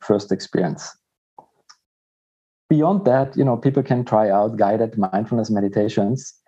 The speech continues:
There are many available on the internet or in apps. I think that's also a nice thing to do, although that becomes a bit more formal, right?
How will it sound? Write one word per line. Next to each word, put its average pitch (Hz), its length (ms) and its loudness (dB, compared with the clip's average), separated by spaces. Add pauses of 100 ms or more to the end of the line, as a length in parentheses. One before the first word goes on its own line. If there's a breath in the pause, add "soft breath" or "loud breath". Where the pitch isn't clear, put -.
(300 soft breath)
There 104 200 2
are 92 100 2
many 120 320 2
available 113 560 2
on 104 240 2
the 101 100 2
internet 117 600 0
or 95 320 0
in 98 100 0
apps. - 560 -4 (220)
I 104 80 -2
think 120 180 -2
that's 113 260 -2
also 123 420 0
a 110 80 2
nice 107 360 0 (540)
thing 151 260 0
to 131 100 2
do, 170 340 0 (320 soft breath)
although 120 220 4
that 127 160 2
becomes 117 320 2
a 107 40 2
bit 107 120 2
more 98 180 0
formal, 160 460 0
right? 131 240 -2